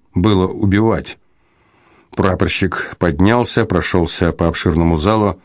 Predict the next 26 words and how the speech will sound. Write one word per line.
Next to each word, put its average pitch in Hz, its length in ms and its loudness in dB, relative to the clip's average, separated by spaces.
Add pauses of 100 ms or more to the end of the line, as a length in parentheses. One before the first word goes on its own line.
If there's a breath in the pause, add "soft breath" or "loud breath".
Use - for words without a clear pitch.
(680 soft breath)
«Я 135 160 2
думал 190 300 0
об 85 160 0
этом. - 320 -8 (460)
Вот 123 340 0
к - 120 -20
какому 85 460 0
выводу 69 380 -4
пришел». - 480 -8 (800 soft breath)
Он 175 180 2
поведал 143 420 0
друзьям 120 560 0
о 107 100 0
том, 135 260 0
что - 280 0
Рудный 101 680 2 (420 loud breath)
неожиданно 120 640 2
перед 113 300 0
ночным 113 420 2
зверским 110 480 0
убийством 113 480 0
явился 107 480 2
к - 60 -4
своей 110 260 2
бывшей 104 400 0
жене 104 440 2